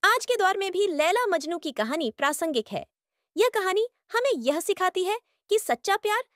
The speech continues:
न तो समय की सीमाओं में बंधा होता है और न ही समाज के नियमों में। यह कहानी आज भी प्रेमियों को प्रेरित करती है और उन्हें यह विश्वास दिलाती है कि सच्चा प्यार हमेशा जीतेगा, चाहे परिस्थितियां कैसी भी हों।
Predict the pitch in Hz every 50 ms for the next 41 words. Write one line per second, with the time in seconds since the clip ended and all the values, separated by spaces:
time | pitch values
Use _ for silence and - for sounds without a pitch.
0 | _ _ - 415 523 587 - 554 508 - - - 285 302 370 415 403 - 392 -
1 | - 285 277 285 294 330 330 320 269 233 208 214 226 285 311 349 359 - 392 392
2 | 403 539 605 _ _ _ _ - - 480 494 466 453 453 415 508 554 - 453 403
3 | 381 381 370 - - 349 311 294 262 247 233 226 214 202 170 185 _ _ _ _
4 | _ _ _ _ _ - 294 440 523 480 403 359 330 359 359 359 381 - _ -
5 | 339 403 427 - - 370 403 - 320 277 262 262 277 285 294 - 453 - - 269
6 | 277 269 277 262 - - 208 - - 202 202 202 151 - _ _ _ _ _ _
7 | - 370 392 - - 349 392 440 480 440 392 381 381 359 285 285 - - 330 370
8 | 392 - 381 370 339 330 - 339 349 349 339 370 - _ _ _ _ _ - 427
9 | 453 - - 247 - - - 370 370 - 311 294 339 381 359 - - 233 233 269
10 | 320 370 - 359 302 226 226 214 - 202 180 190 165 139 - _ _ _ _ _
11 | _ - - 370 381 453 466 - 339 311 330 330 - - 359 - 381 453 480 466
12 | - - 285 277 - 277 240 233 220 226 202 170 156